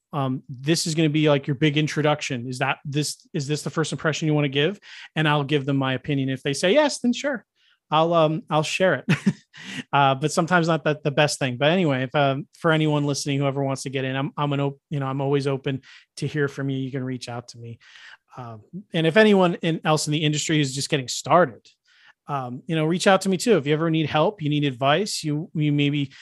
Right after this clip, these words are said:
just want some feedback on work you're doing, um, maybe an idea, if you wanna learn something, reach out to me. Um, I may not be an expert,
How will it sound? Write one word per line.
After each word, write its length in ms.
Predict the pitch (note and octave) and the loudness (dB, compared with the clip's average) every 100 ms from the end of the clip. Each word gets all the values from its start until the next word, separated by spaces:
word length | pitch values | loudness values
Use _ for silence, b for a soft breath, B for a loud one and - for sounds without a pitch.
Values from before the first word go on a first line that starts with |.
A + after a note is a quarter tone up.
| B | B
just 180 | - D3+ | -8 -2
want 140 | D#3+ | -2
some 120 | D3+ D3 | -2 -4
feedback 500 | - E3 E3 F3 F3+ | -4 0 4 4 2
on 140 | D#3+ | 0
work 260 | D3+ G#3+ - | 0 -2 -4
you're 100 | F3+ | -4
doing, 400 | C#3+ B2 G#2+ A2+ b b b _ | -4 -4 -8 -18 b b b _
um, 320 | C#3+ C#3 C3+ | 0 0 0
maybe 220 | C3+ C#3+ D3+ | -2 -2 0
an 80 | |
idea, 540 | D3 C#3+ C3+ D3+ D#3+ B2 | 0 0 -2 0 0 -2
if 140 | A#2 | -6
you 120 | A#2+ C3+ | -8 -4
wanna 160 | C3+ | -2
learn 220 | C3 D3+ | 0 -2
something, 460 | D#3+ C#3+ B2 A#2+ A#2 | -2 -6 -8 -10 -10
reach 220 | C3 E3+ | -10 -2
out 140 | G#3+ G3+ | -2 0
to 60 | |
me. 280 | G#3+ E3 A#2+ b b b - | 0 0 -4 b b b 0
Um, 280 | C#3+ C3+ C#3 | 2 2 2
I 140 | D#3 | 2
may 180 | E3 F3+ | 2 2
not 180 | F#3 F3+ | 2 0
be 120 | F3+ | 0
an 80 | F3 | 0
expert, 460 | F3+ - G#3 G#3 | 0 0 0 0